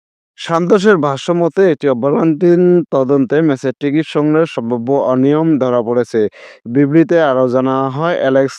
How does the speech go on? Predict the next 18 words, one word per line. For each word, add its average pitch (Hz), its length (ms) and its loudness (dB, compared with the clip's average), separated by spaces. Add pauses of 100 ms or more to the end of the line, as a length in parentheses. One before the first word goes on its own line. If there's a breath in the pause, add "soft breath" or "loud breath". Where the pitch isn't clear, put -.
সিলভা 156 340 -2
ক্লাবের 127 400 0
সদস্য 135 380 -4
নন 160 340 -2
তিনি 135 280 0
এবং 131 420 0
তিনি 151 280 0 (440 loud breath)
ভিলা 143 300 2
বেলমেরিয়া 160 840 2
স্টেডিয়ামে 143 480 0
প্রবেশ 131 340 -4
করেছেন 135 440 0
নিজের 139 380 2
নয় 143 300 0
এমন 123 260 -2
নথিপত্র 123 520 -2 (100)
ব্যবহার 120 320 0
করেছেন। 117 440 0